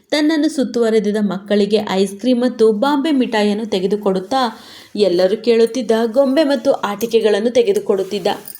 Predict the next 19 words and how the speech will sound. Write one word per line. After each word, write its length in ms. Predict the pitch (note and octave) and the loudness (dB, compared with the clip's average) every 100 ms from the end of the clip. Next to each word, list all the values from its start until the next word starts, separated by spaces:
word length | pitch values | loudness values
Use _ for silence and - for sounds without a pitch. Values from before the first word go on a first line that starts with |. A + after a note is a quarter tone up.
| - - - - - - | -20 -20 -20 -20 -20 -4
ಹಾಗೆ 420 | D4+ C4+ A#3+ B3 | -2 0 2 0
ಸುಂದರವಾಗಿ 800 | - D4+ C#4+ D4 C#4+ B3 A3 A#3+ | 2 4 6 6 4 0 2 2
ಮುಗುಳ್ನಗುತ್ತಾ 880 | G#3 F#3 G#3 G3 G#3 - A#3 A3 - | 2 0 0 2 -2 0 0 0 2
ಒಂದು 200 | D4 D#4 | 2 2
ಪುಟ್ಟ 360 | B3+ A3+ A3+ A3+ | 0 -4 -2 -4
ಹೆಣ್ಣು 320 | G#3+ G3+ G3+ | -2 -2 0
ಮಗುವನ್ನು 680 | G3 F#3+ G#3 A#3 A3 G#3 - - - - | -2 0 2 2 2 0 -8 -16 -10 0
ಎತ್ತಿಕೊಂಡು 680 | B3+ B3+ A#3 F#3+ G3+ B3 - | 0 0 -2 0 2 4 4
ಅದನ್ನು 440 | A#3+ C#4 D4 C#4 | 0 2 2 4
ಮುದ್ದು 300 | A3+ F#3 G3+ | 2 0 0
ಮಾಡುತ್ತಾ 580 | F#3+ F#3+ G3+ G3+ F#3+ F#3+ | 0 -2 -2 -2 -2 -4
ತಾನೇ 500 | - G3+ F#3 G3+ A3+ | -4 -2 0 0 -2
ಅದಕ್ಕೆ 680 | G#3+ F3+ G3 G#3 F#3+ G3 - - - _ F3+ | -2 -2 -2 0 0 0 -8 -20 -20 _ -4
ಬಾಂಬೆ 360 | F#3+ F#3+ A3 | -2 0 0
ಮಿಠಾಯಿ 380 | A3+ A3+ A3 A#3 | 0 0 -2 -2
ತಿನ್ನಿಸುತ್ತಿದ್ದ. 680 | C4 C4+ B3 G#3+ G3 F#3 G3 - - _ _ _ _ _ _ _ _ _ - - | 0 0 0 -4 -8 -4 -4 -4 -10 _ _ _ _ _ _ _ _ _ -20 -4
ಅವಳಿನ್ನು 640 | A3+ A3 G#3 A#3 A#3+ A3 A#3+ | 0 2 4 4 2 0 -2
ಅವನನ್ನೇ 400 | B3+ C4+ C4 B3+ | -2 0 2 2
ನೋಡುವಾಗ, 520 | A#3 G3+ G3+ F#3+ G3 | 2 2 2 2 2